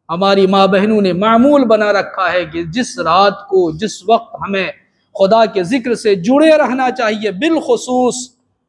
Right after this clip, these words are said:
اس وقت کو ضائع کرتے ہیں تفریح میں، اس وقت کو ضائع کر کر ضائع کرتے ہیں مارکیٹنگ میں، اس وقت کو ضائع کرتے ہیں خرید و فروخت میں،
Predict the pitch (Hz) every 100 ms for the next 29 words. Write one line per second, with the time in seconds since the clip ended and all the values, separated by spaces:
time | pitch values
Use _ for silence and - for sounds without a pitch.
0 | _ _ _ - 262 196 233 226 - 190
1 | 196 156 190 220 208 196 190 214 185 180
2 | 175 - 190 - 180 196 151 147 143 -
3 | 240 135 202 233 240 208 226 170 233 262
4 | 262 247 240 240 196 208 220 220 202 -
5 | 185 190 196 240 214 247 277 262 233 160
6 | - _ _ _ _ _ 269 - 226 285
7 | 285 262 247 202 233 285 294 277 269 302
8 | 254 269 262 - _ _ _ _ _ _
9 | _ _ _ - 226 254 285 277 247 254
10 | 294 349 359 339 233 170